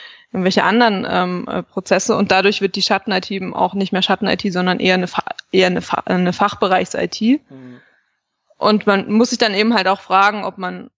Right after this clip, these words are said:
Speaker 1: ob man eben diese klassische Trennung, dass es bestimmte, äh, ge-,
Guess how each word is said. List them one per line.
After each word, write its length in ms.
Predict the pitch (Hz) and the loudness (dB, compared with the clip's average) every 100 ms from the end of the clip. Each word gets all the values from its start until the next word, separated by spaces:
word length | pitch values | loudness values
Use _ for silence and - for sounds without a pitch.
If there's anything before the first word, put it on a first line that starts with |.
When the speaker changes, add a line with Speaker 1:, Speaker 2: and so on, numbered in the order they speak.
| _ _ _ | _ _ _
Speaker 1:
ob 200 | - - | -12 -8
man 360 | 180 180 180 180 | -4 -4 -2 -4
eben 460 | 185 180 180 - - _ _ _ _ _ _ _ _ _ _ | -2 -2 -4 -6 -12 _ _ _ _ _ _ _ _ _ _
diese 300 | - 208 190 | -6 0 0
klassische 460 | - 208 226 214 196 | 2 0 2 0 0
Trennung, 480 | - 202 226 226 | 0 0 2 0
dass 160 | 202 208 | 0 -4
es 100 | 190 | -8
bestimmte, 380 | 208 - 202 196 | -8 -6 -4 -4
äh, 720 | - - - 190 190 185 180 | -4 -6 -4 -2 2 2 0
ge-, 200 | 180 180 | -4 -10